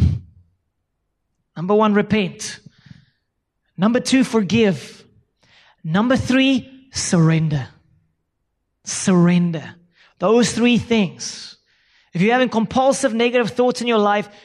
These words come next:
it can, is normally connected to some form of this that you need to address. Okay, so the first one, as I said, idolatry, something that's too important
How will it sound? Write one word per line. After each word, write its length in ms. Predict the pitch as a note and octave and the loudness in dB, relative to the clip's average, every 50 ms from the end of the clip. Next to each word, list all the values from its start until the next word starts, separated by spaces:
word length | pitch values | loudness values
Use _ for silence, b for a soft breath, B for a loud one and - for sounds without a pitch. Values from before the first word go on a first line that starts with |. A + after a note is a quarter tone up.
| B B | B B
it 140 | B F3+ - | B -14 -8
can, 240 | - F#3 F3 E3 - _ _ _ _ _ - | -8 -8 -8 -8 -14 _ _ _ _ _ -12
is 140 | E3 C#3 | -8 -4
normally 340 | D#3+ F3+ G3+ G#3+ A3 A#3 A#3 | -2 0 2 2 2 2 0
connected 380 | A3+ - G3 G3 G#3 G3+ G#3 F3+ | 0 0 0 0 0 -2 -4 -8
to 80 | D#3+ | -10
some 340 | - - - A#3 A#3+ A#3+ A#3+ | -8 -6 -2 -2 -2 -2 -4
form 460 | - - - - A#3 A3+ A#3 A3 F#3+ - B B B B B B B | -8 -8 -4 -2 0 2 2 0 0 -4 B B B B B B B
of 220 | F#3+ F#3 D#3 D3+ | -4 -4 -2 0
this 240 | F3+ G#3 G3+ G3 - | 0 0 0 0 -2
that 160 | F#3+ F3+ - | -4 -2 0
you 60 | F3+ F3 | 0 0
need 180 | F#3+ F#3 E3+ - | 0 -2 -4 -6
to 100 | F3 D#3+ C#3+ _ _ _ _ _ _ _ _ _ _ - | -8 -10 -10 _ _ _ _ _ _ _ _ _ _ -4
address. 540 | F#3 E3 C#3+ G#3+ A3+ G3+ E3+ - - - - - _ _ _ _ - - | -2 0 2 2 0 0 -2 -6 -8 -12 -14 -18 _ _ _ _ -8 -6
Okay, 220 | A3 - C#4+ A#3 | -2 0 0 0
so 140 | - - B3+ | 0 0 0
the 80 | B3 B3 | 0 0
first 260 | - D4 D4 - - | 0 0 0 0 0
one, 120 | C#4 C#4 | 0 0
as 120 | C#4 C4 A3 | 0 2 2
I 80 | C4 | 0
said, 480 | B3 - - A3 G#3+ B3 C4 A3 B B B B B B B B B B | 0 0 0 0 0 0 -2 -2 B B B B B B B B B B
idolatry, 720 | G3 G#3 A3 F#3+ A3+ A#3 B3 B3+ B3 A#3 - A3 A3 F#3 | -4 -2 -2 0 0 2 2 2 2 0 0 -2 -2 -2
something 380 | E3 - B3+ B3+ C4 G3+ C4+ C4 | -2 -2 -4 -2 -2 -2 -2 0
that's 180 | B3+ A#3+ - - | -2 -2 -4 -4
too 400 | - - C4 C#4 C#4 C#4+ C#4 - B B B B | -2 0 2 2 2 2 0 -2 B B B B
important 680 | A3 G#3+ - - B3+ C4 C4 B3+ B3+ C4 B3+ A3+ - | -2 -2 0 0 2 2 2 2 0 -2 -4 -4 -8